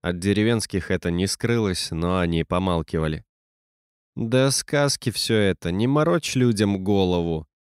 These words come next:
нахмурилась Татьяна. «Только вот её никто не поддержал».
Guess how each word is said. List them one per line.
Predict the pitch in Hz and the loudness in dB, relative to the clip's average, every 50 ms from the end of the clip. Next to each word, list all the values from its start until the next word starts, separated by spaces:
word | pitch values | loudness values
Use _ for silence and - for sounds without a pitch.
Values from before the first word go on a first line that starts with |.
| _ _ _ - | _ _ _ -6
нахмурилась | 82 85 85 - - 92 90 87 87 85 82 82 - | -4 -4 -2 -2 -2 -2 0 0 0 0 0 -2 -2
Татьяна. | - 95 87 - - - 92 82 78 76 73 - - _ _ _ _ _ _ _ - | -2 -4 -4 -4 -2 -2 0 0 0 -2 -6 -10 -14 _ _ _ _ _ _ _ -2
«Только | - 107 104 95 - 104 101 | 0 0 0 2 2 2 2
вот | 101 101 - - | 2 0 0 2
её | 107 101 101 101 98 | 2 2 4 2 2
никто | 98 95 - - - 104 | 2 0 -2 0 -2 0
не | 98 95 | 0 0
поддержал». | - - 95 85 87 95 104 101 98 92 98 101 87 78 76 80 | 0 -2 -4 -4 0 0 0 0 0 0 -2 -2 -2 -2 -4 -8